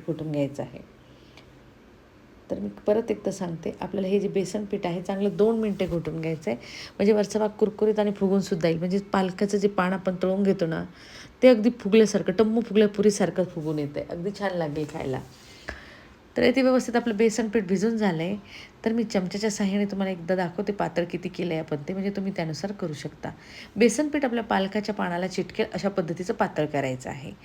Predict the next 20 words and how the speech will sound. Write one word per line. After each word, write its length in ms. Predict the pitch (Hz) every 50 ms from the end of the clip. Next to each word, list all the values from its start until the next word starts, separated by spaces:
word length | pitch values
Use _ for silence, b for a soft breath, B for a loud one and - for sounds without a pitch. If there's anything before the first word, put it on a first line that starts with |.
| B B B B B B B B B B B -
तर 100 | 233 240
मी 120 | 233 240 233
स्वच्छ 280 | - 226 208 214 -
पाण्याने 400 | 208 208 208 202 196 196 196 202 202
धुवून 320 | 175 170 180 196 208 202 208
चाळणी 320 | 202 - 202 185 185 208 202
ठेवून 320 | 202 175 175 208 208 220
दिलेली 280 | 214 208 190 185 180 180
होती 160 | 175 - 175
पानं. 300 | 175 175 165 165 170 180
मग 140 | 196 190 180
आपल्याला 320 | 180 - 196 190 190 180
आता 80 | 175 196
डायरेक्ट 380 | 175 170 175 165 165 190 196 -
काय 100 | 196 175
करायचं, 360 | 170 165 156 147 151 - - 165
जे 60 | 185
बेसन 300 | 185 - 165 156 - 190 185 -
पीठ 140 | 202 196 -
आहे 220 | 170 156 160 190